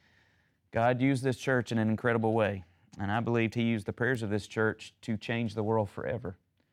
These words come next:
And so that's just what we're gonna look at.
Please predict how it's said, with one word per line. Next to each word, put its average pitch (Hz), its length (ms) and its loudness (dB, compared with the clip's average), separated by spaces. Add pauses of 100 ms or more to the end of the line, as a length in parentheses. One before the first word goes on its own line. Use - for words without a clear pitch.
(720)
And 101 160 -2
so 104 600 4 (880)
that's 127 180 2
just 120 160 -4
what 123 120 2
we're 110 100 2
gonna 104 180 0
look 101 200 -2
at. 92 180 -6